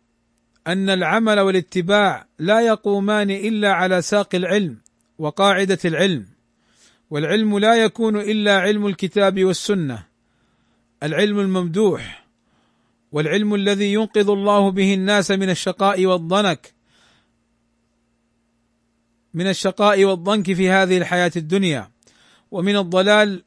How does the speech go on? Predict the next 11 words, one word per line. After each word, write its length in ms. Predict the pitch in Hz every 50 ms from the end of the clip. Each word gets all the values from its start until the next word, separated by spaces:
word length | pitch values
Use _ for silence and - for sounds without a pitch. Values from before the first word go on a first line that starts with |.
| - 143
هو 180 | 165 202 196
القرآن 500 | 190 180 - 185 185 175 175 180 180 175
والسنة. 640 | 165 165 156 - - - 175 160 139 120 113 98 85 - _ _ _ _ _ _ _ _ _ _ _ _ _ _ _ _ _ _ _ _ _ _ _ _ _ _ _ _ _ _ _ _ _ _ _ _ _ _ _ _ _ _ _ _ _ _ _ _ _ _ _ _ _ _ _ _ _ _ _ _ _ _ _ _ _ _ _ _ _ _ _ _ _ _ _ _ _ _ _ _ _ _ _ _ _
ومن 240 | - 165 185 202 202
الفوائد 800 | 202 196 175 - 190 190 208 220 226 226 233 254 247 202 170 - _ _ _ _ _ _ _ _ _ _ _ _ _ _ _ _ _ _ _ _ _ _ _ _ _ _ -
أن 200 | - 165 185 185
الواجب 520 | 190 190 190 202 220 233 226 202 214 190 196
على 240 | 185 170 180 185 185
الأمة 480 | 185 196 190 202 190 170 151 131 110 92 - _ _ _ _ _ _ _ _ _ _ _ _ _ _ _ _ -
أن 180 | 160 170 180 156
تتعلم 920 | - 190 170 - 185 165 180 220 220 214 220 220 220 220 226 233 233 214